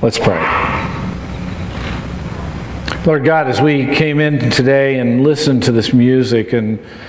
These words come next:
just the beautiful blend of our, our servants of music and, uh, the instruments and the voices and how they blend together, we can feel your presence in this place.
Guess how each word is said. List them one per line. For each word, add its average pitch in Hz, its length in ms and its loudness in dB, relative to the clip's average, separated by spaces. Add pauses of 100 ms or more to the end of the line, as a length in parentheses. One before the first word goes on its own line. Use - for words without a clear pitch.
(240)
just 139 180 2
the - 60 4
beautiful 135 500 4
blend 127 540 2
of 110 120 2
our, 107 380 0 (640)
our 107 140 2
servants 131 840 2
of 110 560 0
music 135 600 4
and, 104 400 2
uh, - 320 -2 (160)
the 117 760 2
instruments 127 680 0
and 110 140 4
the 107 80 4
voices 131 760 2
and 104 220 0
how - 440 -4
they 127 140 2
blend 131 460 2
together, 120 420 2
we 113 140 2
can 131 320 0
feel 190 500 4
your 139 140 4
presence 131 580 2
in 123 120 4
this 113 140 2
place. 110 460 -2